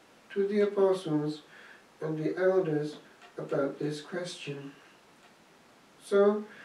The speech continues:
being sent on their way by the church, they passed through both Phoenicia and Samaria, reporting the conversion of the Gentiles.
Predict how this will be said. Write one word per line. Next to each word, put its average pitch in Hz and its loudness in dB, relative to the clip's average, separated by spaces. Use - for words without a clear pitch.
being 196 10
sent 208 2
on 190 4
their 190 6
way 180 4
by 170 4
the 165 2
church, 175 0
they 185 2
passed 202 4
through 202 8
both 175 0
Phoenicia 196 2
and 165 -6
Samaria, 165 4
reporting 208 2
the 185 2
conversion 180 0
of 160 -2
the 156 -6
Gentiles. 151 -4